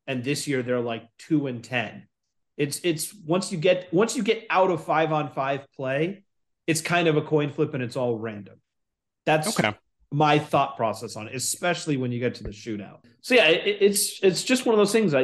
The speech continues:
Speaker 1: I think O T is a bit random. It was a critique for the Panthers last year where they were winning all these O T games. And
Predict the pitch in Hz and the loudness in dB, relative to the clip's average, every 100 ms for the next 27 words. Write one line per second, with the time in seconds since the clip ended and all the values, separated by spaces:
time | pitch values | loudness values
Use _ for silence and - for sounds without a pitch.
0 | - 135 196 190 - 147 156 156 175 156 | 0 -4 -2 -4 -2 4 4 4 -2 -2
1 | 131 151 135 135 151 160 165 170 - - | 0 -2 -2 -4 -4 -4 -4 -6 -14 0
2 | 160 147 143 160 - 170 165 175 143 139 | 2 4 2 -2 0 -2 0 -2 -2 -2
3 | 143 139 147 107 117 117 131 - 151 143 | -6 -2 -4 -2 -4 -4 -4 -8 -4 -2
4 | 151 127 117 117 117 120 127 123 120 123 | -2 -2 -4 -4 -6 -6 -6 -6 -2 -2
5 | 127 123 123 120 131 123 131 135 139 123 | -2 -4 -8 -10 -14 -12 -10 -8 -6 -8